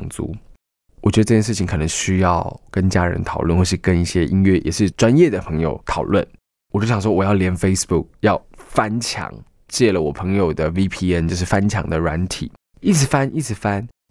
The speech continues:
结果过了十几分钟后，发现了一节经文，在我 Facebook 的第一则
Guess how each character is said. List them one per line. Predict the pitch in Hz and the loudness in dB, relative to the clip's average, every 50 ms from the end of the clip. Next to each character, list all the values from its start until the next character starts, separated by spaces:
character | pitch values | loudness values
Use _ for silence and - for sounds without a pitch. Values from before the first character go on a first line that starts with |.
| _ _ - | _ _ -4
结 | - 107 104 | 0 0 2
果 | 101 - 107 85 - - _ _ _ | 4 4 2 2 2 -2 _ _ _
过 | - 123 117 104 | 2 4 4 4
了 | 90 82 | 4 2
十 | 87 - - - - 104 | -2 -2 -2 -2 -2 -2
几 | 107 110 95 | -4 -4 -4
分 | 80 98 90 | -2 -2 0
钟 | 92 101 95 92 | 2 2 0 0
后， | - - 113 95 71 - - - - - - - | -2 -2 -2 -2 -2 -4 -8 -18 -20 -20 -8 -2
发 | - 139 120 117 | -2 0 0 0
现 | - - - 117 90 80 | -2 -2 -2 0 0 -2
了 | 73 76 58 - | -2 -4 -6 -6
一 | - 101 | -8 -8
节 | - - - 76 73 73 71 76 - 123 - _ _ - | -8 -4 -4 -2 -2 -2 -2 -4 -6 -10 -14 _ _ -6
经 | - - 98 95 95 95 | -2 2 2 4 4 2
文， | 87 64 50 50 - - - - - - - | 2 0 -2 -6 -10 -12 -14 -16 -20 -10 -4
在 | - - 95 82 65 | 0 0 0 0 -2
我 | - - 78 - | -6 -6 -8 -6
Facebook | - - 104 98 92 - - 101 87 - 92 | -4 -2 -2 -2 -2 -4 -6 -8 -8 -8 -8
的 | - - - - - | -8 -8 -10 -8 -4
第 | - 113 95 90 | -2 0 0 2
一 | 95 | 0
则 | 87 - - 50 | -2 -2 -4 -6